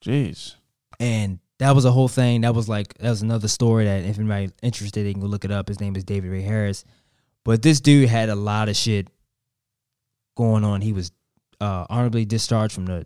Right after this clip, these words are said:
Speaker 2: from U S Army
Speaker 1: Mm-hmm.
Speaker 2: for burglary and theft. He had felony convictions in California for robbery, burglary, larceny, and other crimes. So, I mean, this dude was, like, had a trouble past his whole life.
Speaker 1: Active, yeah, yeah, yeah.
Speaker 2: Active,
Speaker 1: Yeah.
Speaker 2: like,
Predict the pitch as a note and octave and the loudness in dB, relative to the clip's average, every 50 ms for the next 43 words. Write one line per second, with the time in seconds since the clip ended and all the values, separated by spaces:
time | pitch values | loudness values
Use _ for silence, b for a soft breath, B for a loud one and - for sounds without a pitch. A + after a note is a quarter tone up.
0 | - - - G2 G2+ A2 A2+ A2+ A2 A#2 A2 A2 A2+ A2 A2 A2 G#2 G#2 - - | -12 -16 -20 -8 -4 -2 0 0 0 0 0 0 0 0 0 0 -2 -4 -6 -8
1 | G2+ G2 F#2+ F#2 F2 E2 E2 - _ _ _ _ _ _ _ _ _ _ - A#2+ | -6 -4 -4 -4 -6 -8 -12 -16 _ _ _ _ _ _ _ _ _ _ 2 4
2 | B2+ C3 A2 A2 A2+ A2 A#2 A2+ G#2+ F#2 F2+ F2+ - C3 B2+ B2 B2 B2+ - - | 4 4 4 4 2 4 4 2 2 0 -2 -2 0 2 4 4 4 2 0 -6
3 | - - _ _ _ _ _ _ _ _ _ _ _ _ _ _ _ _ - B2 | -14 -20 _ _ _ _ _ _ _ _ _ _ _ _ _ _ _ _ -2 0
4 | A#2+ A#2 A2+ A2 G#2+ G#2 G2+ G2 - - A#2 A2+ G#2+ F#2+ - - B2+ C3 B2+ B2 | 0 2 2 0 0 -2 -4 -6 -6 -2 -2 0 0 0 0 0 2 2 2 2
5 | B2 - - A2+ G#2 A#2+ A#2+ A2+ - A#2+ G#2+ G#2 G2+ - A#2 A2+ G#2+ G#2 - A#2+ | 2 0 0 0 2 0 0 0 0 -2 -2 -4 -4 -2 -2 -2 -4 -4 -2 -2
6 | A2+ A2+ A2 G2+ - F2 F2 G2+ G#2+ A#2+ B2+ A#2+ A#2+ A#2+ B2 A#2+ A2+ G2 - A#2 | -2 -2 -2 -4 -6 -6 -4 -2 0 2 2 2 2 2 2 2 0 0 2 2
7 | B2+ B2+ A2 A#2 A2+ A2 A2+ A2+ A2+ A2 A2 _ - A#2 A#2 B2 B2+ - - A#2 | 2 4 2 2 0 0 0 0 0 -2 -4 _ -4 0 0 0 0 0 0 0
8 | A#2 A#2 F#2+ G2 G2+ F#2 G#2 A2+ G#2+ G#2+ - - - - G#2+ G#2 G2 F#2 F2+ F2+ | 0 0 -2 -2 -2 -2 -2 -2 -2 -4 -4 -4 -4 -2 -2 -4 -4 -4 -6 -8
9 | - - - - _ _ _ _ _ _ _ _ _ - C#3 C#3+ D#3 E3+ E3 E3+ | -8 -12 -16 -18 _ _ _ _ _ _ _ _ _ 6 8 8 10 10 8 8
10 | G#3 A#3+ G3+ - D#3+ D3+ C#3 C3 A#2 A#2 A2+ G#2 A2 G#2+ G2 F#2+ D#2+ D2 - _ | 8 8 6 6 6 6 6 6 4 2 -2 -2 -2 -4 -4 -4 -6 -8 -12 _
11 | _ _ _ _ _ _ _ _ _ _ _ _ _ _ _ _ _ _ _ _ | _ _ _ _ _ _ _ _ _ _ _ _ _ _ _ _ _ _ _ _
12 | _ E3+ D#3+ C#3 A2+ - - F3 E3+ D#3 C#3+ - - C#3 B2+ B2 A2 - A2+ A#2 | _ 4 4 6 4 4 6 8 8 8 8 8 6 6 4 4 0 -2 -2 -2
13 | A#2 A2+ A2 G2 E2 E2 - B2+ B2+ A#2+ A#2 - - A#2 G#2+ G#2 A2 A2 G2+ F#2 | -2 -2 -2 -4 -6 -6 -4 -2 -2 -2 -2 -4 -8 -10 -8 -6 -6 -6 -6 -8
14 | C#2 - A#2 A2+ A2 A2+ E3 E3 D#3+ C#3+ - - E2+ E2+ G2+ A2 A2 - - - | -8 -8 -8 -2 2 4 4 4 4 4 2 -4 -6 -6 -4 -2 -2 -2 -2 -4